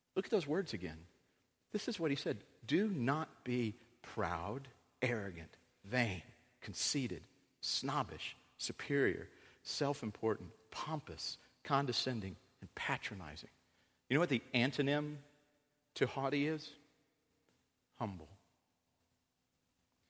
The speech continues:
He's basically saying this, first charge wealthy and rich people to be humble.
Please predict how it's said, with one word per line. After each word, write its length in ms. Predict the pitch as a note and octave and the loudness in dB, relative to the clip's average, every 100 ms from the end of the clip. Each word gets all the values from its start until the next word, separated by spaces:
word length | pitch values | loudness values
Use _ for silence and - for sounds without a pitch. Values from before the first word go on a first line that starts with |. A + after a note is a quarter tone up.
| _ _ _ _ - | _ _ _ _ -4
He's 120 | C3 | 0
basically 420 | C3+ C3+ B2 A2 | 0 -2 -2 -4
saying 260 | - A2 G#2 | 0 0 2
this, 240 | A#2 G#2+ - - | 0 0 -8 -18
first 520 | - D#3+ E3+ E3+ - - | 0 4 4 4 -4 -4
charge 720 | - C3 A#2+ G#2+ G2+ F2+ - - - - | 2 6 6 6 2 -2 -10 -14 -20 -6
wealthy 600 | G#2 B2 C3+ - C3 B2 | 6 6 6 2 0 0
and 200 | - G#2+ | 0 0
rich 260 | G#2+ A#2+ - | 4 2 0
people 400 | - A#2 - F#2+ - - - | -2 0 0 -4 -8 -20 -6
to 120 | A#2+ | -4
be 260 | G#2+ G#2 F#2+ - - | -2 -2 -4 -12 -18
humble. 420 | - G2+ E2 | -10 -10 -10